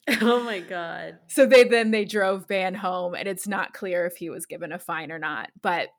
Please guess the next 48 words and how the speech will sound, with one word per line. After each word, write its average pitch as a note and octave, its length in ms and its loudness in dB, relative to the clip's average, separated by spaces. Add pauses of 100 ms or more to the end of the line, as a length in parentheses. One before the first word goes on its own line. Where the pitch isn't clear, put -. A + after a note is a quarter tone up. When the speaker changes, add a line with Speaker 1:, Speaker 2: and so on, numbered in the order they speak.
Speaker 2:
he C4+ 240 0
said, G#3+ 380 2
he A3 120 -4
talked A3 240 -2
to A3 80 0
a - 20 0
newspaper, G3 640 -2
and F#3 120 -4
he G#3 120 -4
was G3+ 160 -2
like, G3 140 -2
"There A3 100 -2
was A3 180 -4
really D#4+ 220 2
no A#3+ 200 2
needs F#3+ 340 -2
for G3+ 180 -6
his F3 140 -4
friends F3+ 440 -6
to A3+ 160 -6
say G3+ 220 -2
he G3+ 80 -4
was F#3 140 -4
missing." C#4+ 400 -4
Apparently, F3 560 -6
it's, D#3+ 240 -8
like, E3 360 -8 (200)
common F#3+ 440 -4
for B3 140 -2
him A3+ 220 -2
to A3 100 -6
get F#3+ 180 -2
wasted F#3 440 -6
and F#3 320 -10
walk F3 200 -6
into G3 160 -10
the F3 60 -10
forest. F#3+ 540 -4 (180)
Speaker 1:
Oh, C4 80 -12
what D4 140 -4
a - 40 -2
cool G#3 80 4
Speaker 2:
Um, F#3+ 240 2
Speaker 1:
trait. F4 720 -8
Wait. F#3 180 -4
Speaker 2:
Right. - 200 6 (200)
<laughs> - 40 -
Speaker 1:
Okay. E4+ 680 6